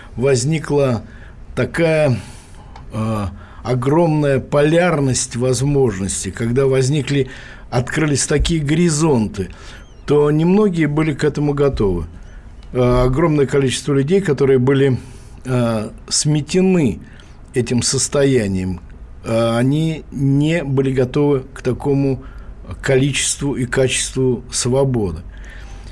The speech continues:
И выбор, очевидно, самое главное слово, которое было не очень подвластно всем. Так вот, герои романа «Хождение по мукам»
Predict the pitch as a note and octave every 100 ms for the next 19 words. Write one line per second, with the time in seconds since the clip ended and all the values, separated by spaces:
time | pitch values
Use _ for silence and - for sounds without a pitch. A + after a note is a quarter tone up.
0 | - - - C#3+ D3+ D3 C#3+ C#3 - -
1 | - - - - - C3 A2+ E3 B3 C#3+
2 | G2 D#2+ - - - - - - A2+ -
3 | C#3+ C3 B2 B2 D#3 C3 C3 A#2+ B2+ B2+
4 | A2 A#2 A2 - G3+ A#3+ A3 C#3 C3 D#3+
5 | E3+ C#3+ - - - - A2+ D3 E3 E3+
6 | D#3 - - C3 C3 C3+ C#3+ C#3 - D3+
7 | - B2 G#2+ A#2 B2+ - C#3 B2 - G#2+
8 | F#2+ - - - - - C3+ F#3 D#3+ D3+
9 | F3+ F3+ F3 E3 C3+ G#2+ - - C3+ C#3
10 | D3 D3 C#3+ C3 A2+ - - - - -
11 | - - - - - - C#3 B2+ B2 C3
12 | A#2+ A#2 C3+ D#3 G3+ G3+ D#3